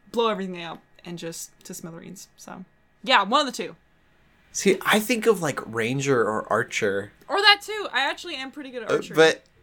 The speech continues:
Speaker 2: <laughs>
Speaker 1: Like, I'm not,
Speaker 2: barbarian just
Speaker 1: not
Speaker 2: sounds
Speaker 1: laying,
Speaker 2: fun.
Speaker 1: laying on that, but, um,
Speaker 2: <laughs> I like the idea of barbarian.
Speaker 1: maybe I,
Speaker 2: <laughs>
Speaker 1: I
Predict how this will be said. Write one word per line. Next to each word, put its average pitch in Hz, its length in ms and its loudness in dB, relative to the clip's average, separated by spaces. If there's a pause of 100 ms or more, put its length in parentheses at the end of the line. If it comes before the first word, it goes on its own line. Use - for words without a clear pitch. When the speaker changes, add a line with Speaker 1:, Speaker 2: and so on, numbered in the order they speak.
(1000)
Speaker 2:
<laughs> 202 300 6
Speaker 1:
Like, 226 160 10
I'm 247 160 4
not, 247 160 8
Speaker 2:
barbarian 160 340 2
just 117 180 -10
Speaker 1:
not - 300 -4
Speaker 2:
sounds - 80 -12
Speaker 1:
laying, 190 180 -12
Speaker 2:
fun. 180 320 -8 (120)
Speaker 1:
laying 180 320 -14
on 175 100 -18
that, 185 240 -20
but, - 200 -16 (260)
um, 208 320 -14 (240)
Speaker 2:
<laughs> 165 440 6 (1300)
I 131 60 6
like 117 100 6
the 113 80 4
idea 104 260 4
of 95 120 -2
barbarian. 95 380 4
Speaker 1:
maybe 349 240 8
I, 226 680 4 (500)
Speaker 2:
<laughs> - 500 -12
Speaker 1:
I 208 920 0